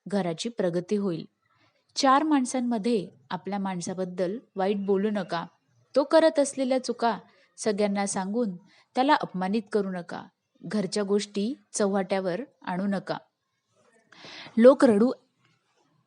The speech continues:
ऐकतील आणि इतरांना हसून हसून सांगतील. घराचा तमाशा करून घेऊ नका. झाकली मूठ सव्वा लाखाची,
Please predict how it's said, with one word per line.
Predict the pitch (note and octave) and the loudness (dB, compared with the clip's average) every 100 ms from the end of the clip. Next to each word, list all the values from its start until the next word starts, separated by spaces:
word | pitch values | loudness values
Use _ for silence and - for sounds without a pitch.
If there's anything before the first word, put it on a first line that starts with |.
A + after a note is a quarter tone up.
| - | 2
ऐकतील | A3+ F#3+ - A#3+ E3 - - | 2 2 0 0 0 -6 -2
आणि | G#3 G#3 | 0 2
इतरांना | A#3 A3+ B3+ D4 C#4 C4 D4 | 2 2 4 4 4 2 2
हसून | G#3 A3+ D#4+ | 4 4 6
हसून | D4 D4 C4+ | 6 4 4
सांगतील. | B3 A#3+ G3 F#3 G3 E3+ - _ _ _ _ _ _ _ _ - | 4 4 2 0 0 -2 -6 _ _ _ _ _ _ _ _ -16
घराचा | G#3+ C4 D#4 D#4+ A#3+ A3 - | -2 0 0 0 -2 -2 -2
तमाशा | G#3+ G#3+ G#3+ A#3 | 0 0 0 -4
करून | A3 G#3 | -4 0
घेऊ | G#3+ G#3 G3 | 2 2 0
नका. | F#3 F3+ - - _ F#3+ | -2 -6 -10 -16 _ -4
झाकली | B3+ A#3+ C4 | -2 0 0
मूठ | D#4 D4+ | 0 0
सव्वा | D4 B3+ G#3 G3+ | -2 -2 0 0
लाखाची, | G3+ F#3+ G3 F#3+ - | -2 -4 -8 -10 -10